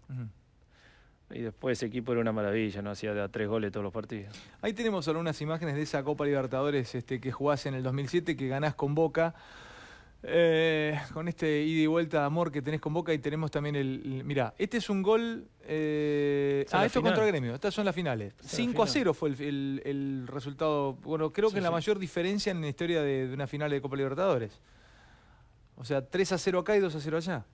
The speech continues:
Speaker 2: Sí,
Speaker 1: Fue,
Speaker 2: sí.
Speaker 1: pero infernal la diferencia, ¿no? Acá ya
Speaker 2: Sí.
Speaker 1: estabas en un gran nivel de nuevo. Ah.
Speaker 2: No, ese, esos cuatro o cinco meses la pasé muy bien, ¿no? Pero el equipo jugaba bien, ¿no? Era todo atacar, era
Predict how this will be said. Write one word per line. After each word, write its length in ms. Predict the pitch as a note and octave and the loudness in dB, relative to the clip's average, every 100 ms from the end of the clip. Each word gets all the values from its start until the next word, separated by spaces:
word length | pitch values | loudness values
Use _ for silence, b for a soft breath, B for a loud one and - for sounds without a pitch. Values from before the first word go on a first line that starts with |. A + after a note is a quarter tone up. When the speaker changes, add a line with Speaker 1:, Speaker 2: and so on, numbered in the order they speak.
| - | -20
Speaker 2:
Sí, 140 | - D3+ | -4 0
Speaker 1:
Fue, 100 | F3+ E3 C#3+ C3 B2 A#2 | 2 2 2 0 0 -4
Speaker 2:
sí. 80 | - _ - | -8 _ -10
Speaker 1:
pero 120 | D3+ | -6
infernal 540 | D#3 E3 F3 D#4+ A3 A2+ | -4 -2 0 2 2 0
la 80 | A2+ | -2
diferencia, 560 | A2+ A#2 A2 A2 - | -6 -6 -6 -8 -8
¿no? 100 | C3+ | -2
Acá 200 | D3+ C#3+ | 0 2
ya 80 | G3+ | 2
Speaker 2:
Sí. 80 | D#3+ | 0
Speaker 1:
estabas 320 | C3+ C#3+ B2+ | 0 0 0
en 60 | C3 | -2
un 80 | B2+ | -2
gran 120 | B2 | -2
nivel 240 | A#2+ B2 | 0 0
de 80 | A#2 | 0
nuevo. 380 | C3+ G#2+ F#2 - - - b b b b b - | -2 -4 -6 -14 -20 -20 b b b b b -14
Ah. 80 | A#2 | -8
Speaker 2:
No, 100 | G#3 | -6
ese, 480 | F3 D#3+ C3 B2 B2 | -6 -6 -2 -2 -2
esos 260 | B2 D3+ - - - | -4 -8 -8 -18 -2
cuatro 300 | F#3+ F3 D3+ | 2 2 0
o 20 | |
cinco 280 | C3+ D#3+ D3+ | -2 0 0
meses 200 | D3+ C3 | 0 0
la 80 | B2 | 0
pasé 200 | A2+ A2 | 0 -2
muy 160 | A#2+ A#2+ | -2 0
bien, 240 | C#3 A2 | 0 -2
¿no? 140 | G#2 A2+ A#2+ - - | -6 -12 -16 -20 -18
Pero 520 | - C3 C3 C3 B2+ | -16 -12 -12 -14 -14
el 120 | C#3 C3+ | -6 -6
equipo 360 | C3 F#3+ D#3+ | -4 -2 0
jugaba 240 | B2+ B2+ A#2 | 2 4 4
bien, 340 | D#3 C#3 A2+ | 4 2 0
¿no? 240 | A2 G#2+ G#2+ | -4 -8 -10
Era 200 | A#2 A2 | -6 -8
todo 240 | - B2+ | -2 2
atacar, 540 | A#2 A2+ A2 D3+ C3+ B2 | 2 2 4 6 6 4
era 420 | A2+ G#2+ G#2 | 0 -2 -4